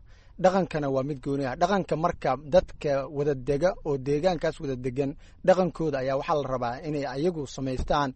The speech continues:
wax noloshooda iyo aayahooda, ee, ka fikiraayo mustaqbalkooda inay yihiin wax wanaagsan. Dadkaasna ay nabad, ee, ku badbaadi karaan dhiigooda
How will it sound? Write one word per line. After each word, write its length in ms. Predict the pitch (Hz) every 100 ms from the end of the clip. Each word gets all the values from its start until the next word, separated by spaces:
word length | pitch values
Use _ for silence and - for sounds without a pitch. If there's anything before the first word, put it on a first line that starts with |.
| - - -
wax 200 | 156 175 -
noloshooda 720 | 151 143 165 180 - 160 143
iyo 260 | 143 143 139 131 127 156 - -
aayahooda, 640 | 147 156 175 165 143 131 - - - -
ee, 380 | 151 143 139 135
ka 140 | - 190
fikiraayo 560 | 165 - 170 151 135
mustaqbalkooda 640 | 127 - - 147 135 - 139
inay 140 | 135 131
yihiin 260 | 123 139 135
wax 120 | 131
wanaagsan. 440 | 139 139 135 190 202 - - _
Dadkaasna 580 | 190 190 - 160 143 160
ay 120 | 147 139
nabad, 320 | 139 151 165
ee, 180 | - 156
ku 120 | 143 185
badbaadi 420 | 165 139 151 151
karaan 280 | 143 139 131
dhiigooda 480 | 151 175 156 180 185